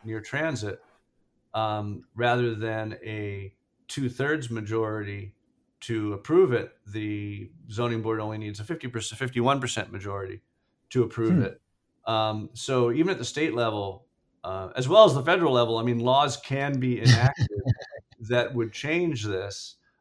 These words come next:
Speaker 1: Uh, one big movement that's happening nationally is the elimination of single-family zoning, i-, you know, in certain areas, which Trump even
Speaker 2: That's
Speaker 1: spoke
Speaker 2: great to
Speaker 1: to as,
Speaker 2: see.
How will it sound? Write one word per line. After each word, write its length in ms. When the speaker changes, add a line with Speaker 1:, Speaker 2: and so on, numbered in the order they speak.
Speaker 1:
Uh, 280
one 600
big 260
movement 400
that's 180
happening 460
nationally 840
is 260
the 80
elimination 600
of 80
single-family 760
zoning, 640
i-, 40
you 160
know, 140
in 200
certain 360
areas, 480
which 220
Trump 320
even 140
Speaker 2:
That's 100
Speaker 1:
spoke 160
Speaker 2:
great 100
to 60
Speaker 1:
to 60
as, 40
Speaker 2:
see. 280